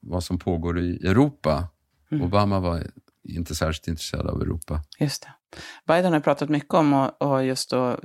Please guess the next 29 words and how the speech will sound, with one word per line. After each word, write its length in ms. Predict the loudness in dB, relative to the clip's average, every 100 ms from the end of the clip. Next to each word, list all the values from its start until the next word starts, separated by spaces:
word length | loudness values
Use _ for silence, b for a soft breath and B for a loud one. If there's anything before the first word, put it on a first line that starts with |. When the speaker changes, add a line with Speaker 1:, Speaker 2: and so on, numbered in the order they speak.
| -10 -10 2
Speaker 2:
återupprätta 960 | 4 4 0 2 2 2 2 4 4
st-, 360 | 0 -4 -8 -10
starkare 560 | 0 2 2 2 4 4
allianser 580 | 4 2 2 0 -4 -4
och 80 |
så, 200 | -2 -2
inte 200 | -2 -2
minst 300 | -2 -2 -4
med 100 | -6
Europa. 360 | -6 -6 -6 -6 B B B B B B
Men 160 | 4 8
Speaker 1:
Jo, 100 | 8
Speaker 2:
o- 100 | 8
Speaker 1:
precis. 280 | 6 6 6
Han 160 | 6
har, 100 | 6 6
han, 240 | 4 2
han 220 | 2 2
har 100 | 4
ju, 180 | 2 0 -8 -4
han 140 | 0 0
har 100 | 0
ju 60 |
stoppat 540 | 0 0 0 _ 0 2
den 140 | 0
här 340 | 2 0 -2 -8 b b b b b b _ _ -2
amerikanska 760 | 0 2 2 0 2 0 -2 -8 0
truppreträtten 880 | 0 0 -2 -2 -2 -4 -2 -2 -2
från 500 | -2 -2 -2 -4